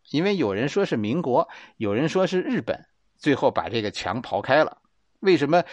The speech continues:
现在大家看新街口北边那个路口叫新街口豁口？为什么叫豁口呢？那就是在以前啊，在城墙上挖了一个口子，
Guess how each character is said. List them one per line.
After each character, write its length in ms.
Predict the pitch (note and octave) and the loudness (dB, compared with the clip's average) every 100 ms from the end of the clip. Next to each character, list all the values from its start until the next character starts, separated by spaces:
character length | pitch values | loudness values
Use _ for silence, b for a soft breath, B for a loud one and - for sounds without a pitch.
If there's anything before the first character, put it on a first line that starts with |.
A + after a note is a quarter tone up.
| B B | B B
现 220 | - D#3 | 2 4
在 120 | D3 | 4
大 140 | B2+ B2 | 4 2
家 140 | C3 | 2
看 200 | C3+ A2 | 0 -4
新 280 | - D#3+ D3+ | -2 -4 0
街 180 | D#3+ D#3+ | 0 0
口 260 | - A2 | 0 -2
北 240 | A#2+ G#2 E2+ | 0 -4 -2
边 160 | A2+ | -2
那 100 | D3 | -2
个 80 | B2 | -2
路 160 | C#3 A#2 | -4 -4
口 200 | - F2 | -4 -4
叫 140 | A#2 | -4
新 220 | G2+ D#3 E3 | -4 -4 -2
街 140 | E3+ | -2
口 160 | - F#2+ | -2 -4
豁 260 | - B3 | 4 4
口？ 300 | A#3 - - b b b b b | 4 -4 -6 b b b b b
为 160 | B3 | 4
什 120 | E3 F#3+ | 6 4
么 80 | |
叫 120 | A3 F3 | 4 2
豁 300 | - D4 D4 | 2 4 4
口 300 | - E2+ E2 | 0 -6 -6
呢？ 140 | A2 B B B | -10 B B B
那 180 | F3+ F#3+ | 2 4
就 140 | G3 | 4
是 120 | D#3+ | 2
在 140 | D#3 C3 | 2 0
以 160 | F#2+ | 0
前 240 | D#2+ - A2 D#3+ | -10 -4 0 2
啊， 180 | B2+ B B B B | 0 B B B B
在 160 | C#3 | 2
城 320 | B2+ - F3 | 2 -2 -2
墙 240 | A3+ A2+ F3 | 0 0 2
上 300 | F3+ G#2+ G2+ | 2 2 2
挖 220 | F3+ A#3+ | 2 4
了 80 | D#3+ | 0
一 80 | A2+ | -4
个 100 | B2+ | -6
口 300 | - - - | -4 -6 -8
子， 180 | A2 | -10